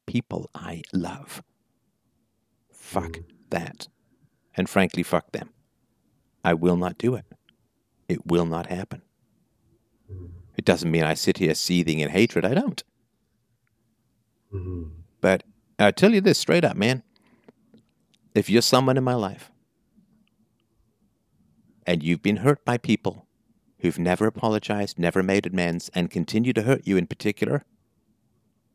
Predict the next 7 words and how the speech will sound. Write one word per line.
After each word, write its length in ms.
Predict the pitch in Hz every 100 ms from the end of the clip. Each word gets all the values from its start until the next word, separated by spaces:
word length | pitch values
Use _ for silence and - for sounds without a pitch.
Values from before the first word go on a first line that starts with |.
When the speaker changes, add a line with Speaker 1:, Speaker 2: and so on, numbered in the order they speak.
| _ _ _ _ _ _ _ _ _ _ 92
Speaker 1:
I 140 | 90
stand 400 | - - 87 82
with 240 | 101 113 87
you 240 | 87 90 -
against 560 | 80 78 80 - - -
them. 360 | 78 82 73 - _ _ _ _ _ _ _ _ _ _ _ _ 101
Speaker 2:
Mm. 360 | 95 87 87